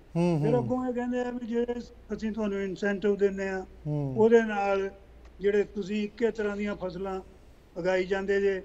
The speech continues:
Speaker 2: ਔਰ ਉਹਦੇ ਨਾਲ ਖਾਸ ਕਰਕੇ ਨਾਰਥ ਇੰਡੀਆ 'ਚ ਪਾਣੀ ਦਾ ਟੇਬਲ ਜਿਹੜਾ ਥੱਲੇ ਆ ਰਿਹਾ। ਤੁਸੀਂ ਦੱਸਿਆ ਹੀ ਆ ਵੀ ਇੱਥੇ ਝੋਨਾ ਜ਼ਿਆਦਾ ਲੱਗਦਾ ਲੇਟਲੀ ਪਿਛਲੇ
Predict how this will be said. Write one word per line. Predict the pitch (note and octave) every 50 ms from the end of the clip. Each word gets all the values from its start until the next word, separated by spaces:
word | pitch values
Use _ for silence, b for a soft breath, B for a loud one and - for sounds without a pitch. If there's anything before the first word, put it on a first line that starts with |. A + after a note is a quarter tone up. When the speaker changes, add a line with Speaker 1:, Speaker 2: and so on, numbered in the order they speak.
| - - - - - - - -
Speaker 2:
ਔਰ | F#3+ G3 -
ਉਹਦੇ | G#3 G#3 G#3+ G#3+
ਨਾਲ | G#3 G3 F#3 F3+ F3+ F3
ਖਾਸ | - - F#3+ G3 G3 -
ਕਰਕੇ | - G3+ G3 F3+ G#3 G3
ਨਾਰਥ | F#3 F3 F3 F3 F3+ E3 -
ਇੰਡੀਆ | F3+ F3 F3 F3+ F3+ F3
'ਚ | E3+ F3 E3 D#3+ E3 - - - - - - - -
ਪਾਣੀ | - F#3 F#3 F3+ F#3 F3+
ਦਾ | F#3 F#3
ਟੇਬਲ | F3+ F3 F3 E3+ E3+ E3+ E3+
ਜਿਹੜਾ | E3+ E3+ E3+ E3+ E3 E3 - - - - - - -
ਥੱਲੇ | E3 E3 E3+ E3+ F3
ਆ | E3+ E3
ਰਿਹਾ। | E3 F3+ G3 A#3+
ਤੁਸੀਂ | - - A3 F#3+ F#3 F#3+
ਦੱਸਿਆ | F3 E3+ F3 E3+ - G3 F#3+
ਹੀ | G3 F#3+
ਆ | F#3 F3+
ਵੀ | F#3 F3+ E3+ - - - - - -
ਇੱਥੇ | G3 F3 E3+ - F3+
ਝੋਨਾ | E3+ - E3+ D#3 D3+ D#3 E3
ਜ਼ਿਆਦਾ | F3+ F#3 F3 D#3+ E3 E3+
ਲੱਗਦਾ | E3+ F3+ F3+ F3+ F3+ G3 G#3 G#3+
ਲੇਟਲੀ | G#3 G3 F#3+ F3+ F#3 F#3+ G3+ G#3+
ਪਿਛਲੇ | G#3 G#3 F3 E3 F3+ F#3 F#3+ F#3